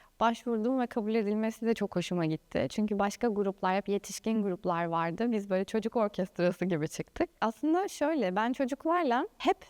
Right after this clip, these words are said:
yurt dışına bir konsere gitmeyi hayal ediyorum ve hedefliyorum. Bu Suzuki ile beraber çok da rahat olan bir şey.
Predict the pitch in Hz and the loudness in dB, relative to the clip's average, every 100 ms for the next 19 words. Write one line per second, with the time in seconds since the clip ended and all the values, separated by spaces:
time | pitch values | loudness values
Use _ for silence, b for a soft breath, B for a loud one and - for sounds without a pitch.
0 | - - - 208 269 - 226 - 214 214 | -14 -12 -4 0 0 2 -2 0 0 0
1 | - - 208 - 185 - 190 190 - 180 | -2 -4 -4 0 -2 0 0 0 -2 -2
2 | 170 160 - 196 165 165 160 175 170 175 | 0 -2 -2 -2 0 0 0 0 0 0
3 | 180 175 165 - 175 165 - 330 277 - | 0 0 -2 -2 -2 0 0 0 0 0
4 | 233 247 - 254 220 214 214 220 220 - | -2 -2 0 0 0 0 0 2 -2 0
5 | 233 - 208 185 190 - - 175 147 147 | -4 -2 -2 0 0 0 0 2 2 0
6 | 151 - - | -2 0 0